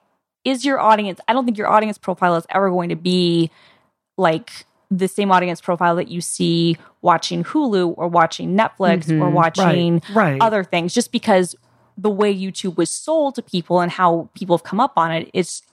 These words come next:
Speaker 1: not to say that the people who are making content don't spend gazillions amount of dollars, especially to make it look like they didn't spend money. But it's just, it's different, it's a different conceit. And, and I,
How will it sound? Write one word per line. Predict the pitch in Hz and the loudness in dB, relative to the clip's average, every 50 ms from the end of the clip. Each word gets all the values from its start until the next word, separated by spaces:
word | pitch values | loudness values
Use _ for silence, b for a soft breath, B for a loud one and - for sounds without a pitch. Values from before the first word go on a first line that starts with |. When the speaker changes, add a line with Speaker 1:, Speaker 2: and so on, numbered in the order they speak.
| _ _ | _ _
Speaker 1:
not | - 220 226 262 254 | -2 0 2 2 0
to | 254 233 | -2 -4
say | - 214 190 180 | -2 0 2 2
that | 175 165 | 0 -2
the | 170 160 | -6 -6
people | - 202 190 180 165 | -8 -4 -4 -2 0
who | 190 180 175 170 165 B B B | 2 2 2 2 0 B B B
are | - 180 | -2 0
making | 196 220 - 233 208 | 0 0 0 -2 -2
content | - - 180 175 - 180 165 | 0 0 0 0 0 0 -2
don't | 175 - - - | -2 -2 -4 -12
spend | - - 180 165 165 165 160 B B B B B B B B _ 190 | -4 0 2 2 2 2 0 B B B B B B B B _ -4
gazillions | - 208 190 170 170 202 208 220 214 202 - | -2 -2 -2 0 0 0 2 2 0 -2 -2
amount | 196 175 175 170 165 | -2 0 0 2 2
of | 165 160 160 180 - | 0 -2 -2 -4 0
dollars, | 185 185 190 180 165 151 170 175 | 2 2 2 2 -2 -6 -8 -10
especially | 165 - - 185 175 - - 185 175 175 175 170 165 156 b b | -12 -4 -2 -2 -2 0 0 0 2 2 2 2 0 0 b b
to | - - 214 | -2 0 2
make | 190 208 - | 2 2 2
it | 175 135 | 0 0
look | 151 185 - - | 0 -2 -2 -2
like | 170 160 | -4 -4
they | - - | -2 -6
didn't | 160 156 220 247 254 | 0 2 2 2 2
spend | - - - 170 165 160 | 0 -2 -2 -2 0 0
money. | - 160 165 165 170 165 B B B B B B B _ - | 0 0 0 0 -2 -2 B B B B B B B _ 0
But | 214 202 | 2 2
it's | 196 196 | 2 2
just, | - 214 - - | -2 -6 -4 -4
it's | 202 202 - - | -6 -6 -6 -12
different, | 165 - - 190 - - 185 170 165 - - _ | -10 -6 -6 -4 0 2 2 2 2 0 -4 _
it's | - 185 - | -8 -8 -4
a | 180 | -4
different | - - 254 233 - | -2 -2 -2 -2 0
conceit. | - 247 254 254 - - - 185 180 170 | 0 2 2 2 0 -4 -4 -4 -2 0
And, | 175 165 165 170 170 - - - | 0 0 0 0 -2 -4 -6 -6
and | - 180 180 - | -4 -4 -2 -2
I, | - - 180 175 | 0 0 -2 0